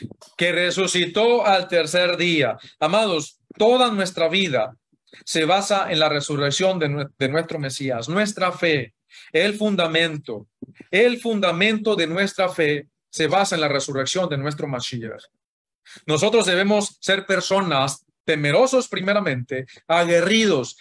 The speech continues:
pero porque ahora debemos proclamar a Mashiach. Debemos prepararnos, cada día debemos enamorarnos más de nuestro Padre, cada día debemos enseñar más a Yahoshua, debemos predicar la palabra,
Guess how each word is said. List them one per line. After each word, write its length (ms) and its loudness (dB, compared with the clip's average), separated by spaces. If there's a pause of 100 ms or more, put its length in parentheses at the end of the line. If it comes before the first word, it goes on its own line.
(140)
pero 260 2
porque 300 0
ahora 340 4
debemos 540 2
proclamar 640 0
a 60 2
Mashiach. 580 -4 (380)
Debemos 420 2
prepararnos, 800 0
cada 420 2
día 260 2
debemos 400 -2
enamorarnos 640 -2
más 220 0
de 80 -4
nuestro 280 -6
Padre, 460 0 (260)
cada 320 4
día 240 2
debemos 440 -2
enseñar 480 -2
más 320 0
a 20 -2
Yahoshua, 640 0
debemos 400 0
predicar 520 2
la 140 0
palabra, 480 2